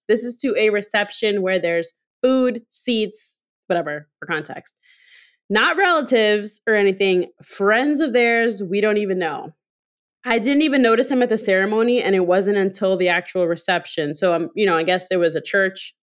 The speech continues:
so they didn't realize at the church, 'cause the church, there's seating, there's space, and they didn't realize until the reception.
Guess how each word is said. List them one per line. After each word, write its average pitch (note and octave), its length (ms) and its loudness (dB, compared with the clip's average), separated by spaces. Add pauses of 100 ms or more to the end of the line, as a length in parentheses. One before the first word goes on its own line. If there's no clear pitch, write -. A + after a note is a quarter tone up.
so - 180 -8
they D#3 160 -2
didn't D#3 200 -2
realize D3 340 -4
at D3+ 120 -10
the - 60 -12
church, D3+ 300 -4
'cause - 120 -20
the D#3 80 -14
church, D3 360 -10
there's D3+ 220 -8
seating, A3+ 400 -2
there's D#3 160 -4
space, F#3 400 0 (480)
and F#3 180 0
they F#3 80 2
didn't F3+ 160 0
realize E3 340 0
until F3+ 220 -6
the E3 80 -6
reception. D3 640 -8